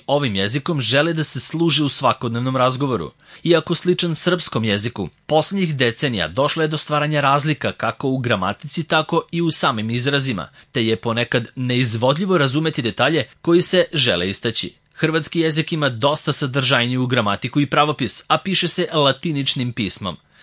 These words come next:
Govore ga stanovnici Republike Hrvatske, ali kako smo već istakli zbog sličnosti u izvornim rečima,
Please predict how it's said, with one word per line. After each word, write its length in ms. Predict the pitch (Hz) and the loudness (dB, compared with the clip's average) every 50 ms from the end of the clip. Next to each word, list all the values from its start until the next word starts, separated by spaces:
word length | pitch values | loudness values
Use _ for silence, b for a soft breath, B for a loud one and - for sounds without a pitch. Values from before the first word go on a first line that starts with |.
| b - | b -6
Govore 440 | 120 131 120 110 110 113 113 110 | -2 2 2 2 2 2 0 0
ga 140 | 98 113 113 | 0 -2 -4
stanovnici 720 | - - - 117 110 107 107 110 117 123 120 - - 139 123 | -2 -2 -2 0 0 0 0 -2 -2 -4 -4 -2 -2 0 0
Republike 480 | 123 117 - 123 123 135 131 - 147 | 0 -2 -2 -2 -2 -2 -2 -2 -2
Hrvatske, 520 | - 151 143 135 143 - - - 113 90 B B B B B | 0 0 0 0 -2 -2 -2 -2 -2 -2 B B B B B
ali 260 | - 131 131 139 135 - | 0 0 0 0 2 2
kako 260 | 151 139 - 165 143 | 0 0 0 -2 -4
smo 200 | - - 127 113 | -4 -4 -4 -2
već 260 | 117 135 131 - - - | -2 -2 -4 -4 -6 -4
istakli 480 | 151 147 - - 170 - - 151 127 | -4 -4 -2 -2 -4 -2 -2 -2 -2
zbog 260 | 120 117 117 120 - - | -2 -2 -2 -4 -4 -4
sličnosti 760 | - - 139 135 143 - - - 165 147 131 - - 123 101 | -4 -2 -2 -2 -2 -2 -4 -4 -4 -4 -6 -4 -4 -4 -2
u 120 | 107 117 | -2 0
izvornim 500 | 123 113 117 113 113 107 104 95 85 87 | -2 -2 -2 -2 -2 -2 -2 -4 -4 0
rečima, 460 | 95 117 117 117 - - 160 165 151 | 2 2 2 2 2 0 -2 -2 -2